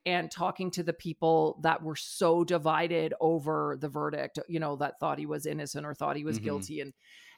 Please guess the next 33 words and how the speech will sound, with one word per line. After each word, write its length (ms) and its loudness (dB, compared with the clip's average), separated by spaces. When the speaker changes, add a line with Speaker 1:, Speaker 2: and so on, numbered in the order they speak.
Speaker 1:
and, 420 4
um, 500 4
I, 160 4
'cause 180 0
I 180 8
was, 260 4
I, 260 8
I 180 10
was 320 6
a 80 6
babe 280 4
in 80 4
the 80 4
woods, 260 6
and 100 0
I 60 2
was 120 -2
literally, 400 2
like, 240 2
outside 400 4
the 60 -2
courthouse 520 0
with 160 -2
my, 300 -2
Speaker 2:
<laughs> 100 -4
Speaker 1:
with 160 -2
my 320 0
old 280 2
cassette, 360 2
you 100 0
know, 100 -2
tape 220 -2
recorder 520 2